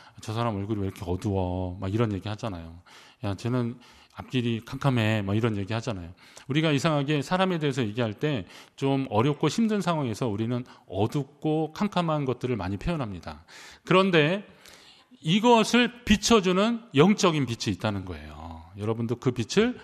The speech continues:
이미 소유하신 줄 믿습니다. 당연히 그 빛이 누구예요? 예수님이라는 거예요. 예수님이 우리 가운데 들어오시면 이 어둠 가운데 그 빛이 들어오시면 우리 안에는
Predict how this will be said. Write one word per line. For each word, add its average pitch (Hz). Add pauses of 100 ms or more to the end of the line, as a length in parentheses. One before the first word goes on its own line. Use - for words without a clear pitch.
(140)
이미 110
소유하신 160
줄 120
믿습니다. 120 (380)
당연히 196
그 190
빛이 175
누구예요? 143 (680)
예수님이라는 180
거예요. 123
예수님이 233
우리 202
가운데 202
들어오시면 196 (260)
이 233
어둠 226
가운데 208
그 262
빛이 226
들어오시면 170
우리 170
안에는 165